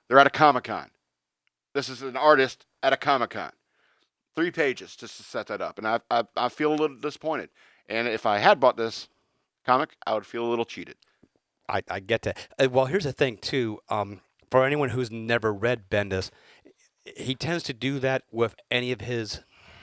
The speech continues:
Speaker 2: non-superhero books.
Speaker 1: Yeah.
Speaker 2: Um, he did it in Alias, um, but it worked great in Alias. I, I will give it his props. In Alias, it worked really good. Um, he did it with, uh, well,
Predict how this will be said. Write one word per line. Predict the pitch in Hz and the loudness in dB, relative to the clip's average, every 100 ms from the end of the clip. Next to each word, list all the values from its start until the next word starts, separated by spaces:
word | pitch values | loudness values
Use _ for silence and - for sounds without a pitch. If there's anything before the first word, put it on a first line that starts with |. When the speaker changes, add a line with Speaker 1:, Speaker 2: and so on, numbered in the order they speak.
| - - 151 | -20 -20 -12
Speaker 2:
non-superhero | 120 120 120 120 120 - 123 110 120 131 | -2 0 2 2 -2 -6 -4 0 0 0
books. | 143 147 - - _ _ 101 | 0 0 -4 -20 _ _ -8
Speaker 1:
Yeah. | 87 - | -8 -4
Speaker 2:
Um, | 101 98 | -4 -4
he | 120 | -4
did | 120 135 | -2 -2
it | 165 | -2
in | 156 | -2
Alias, | 135 120 104 123 - - _ _ | 0 0 0 -2 -6 -16 _ _
um, | 104 107 | -2 0
but | 104 | 0
it | 117 | 2
worked | 117 139 - | 2 0 -2
great | 123 139 190 - | 0 2 0 -4
in | 120 | -2
Alias. | 123 110 92 80 - | 0 0 -2 -4 0
I, | 95 104 | 0 2
I | |
will | 110 | 0
give | 120 135 | 0 -2
it | |
his | 117 107 | -4 -6
props. | - 104 98 | 0 0 0
In | 98 | -4
Alias, | 107 117 120 | -2 -2 -2
it | 123 | -6
worked | 113 - - | -6 -8 -10
really | 104 107 | -8 -6
good. | 98 120 87 - _ - _ _ - | -2 -2 -4 -8 _ -20 _ _ -4
Um, | 101 98 101 - - | 0 0 -2 -20 -16
he | - 127 | -10 -4
did | 120 123 | 0 0
it | 127 - | 0 -4
with, | 107 104 117 113 - - - | -8 -2 0 0 -8 -8 -6
uh, | 95 | -2
well, | 110 110 | 0 0